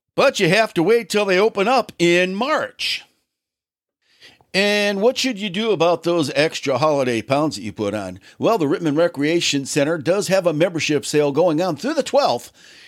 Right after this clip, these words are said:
and they are one half off on all new, uh, year, quarterly and yearly memberships, and gift certificates are available. So, um, you know, contact, um,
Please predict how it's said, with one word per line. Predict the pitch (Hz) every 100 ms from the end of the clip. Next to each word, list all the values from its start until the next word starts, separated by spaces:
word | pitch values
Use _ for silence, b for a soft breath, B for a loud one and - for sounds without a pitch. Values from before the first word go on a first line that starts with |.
| B
and | - 160 147
they | 147 143
are | 135
one | 131 120 156 147
half | 156 151 147
off | 151 151
on | 127
all | 160 175
new, | 156 185 180 143 b b _ -
uh, | 131 127 123
year, | 113 156 196 -
quarterly | 180 233 226 226 208 180
and | 175 160
yearly | 175 190 165
memberships, | 165 175 165 190 185 - B B B
and | 214 254 165
gift | 202 240
certificates | - 170 170 143 151 165 156 - -
are | 165 180
available. | 135 139 135 107 95 b b b
So, | - 147 139 135 139
um, | 139 135 127 b b b _ _ _ _
you | 151
know, | 139
contact, | 131 214 220 165 190 170 - 170
um, | 147 143 135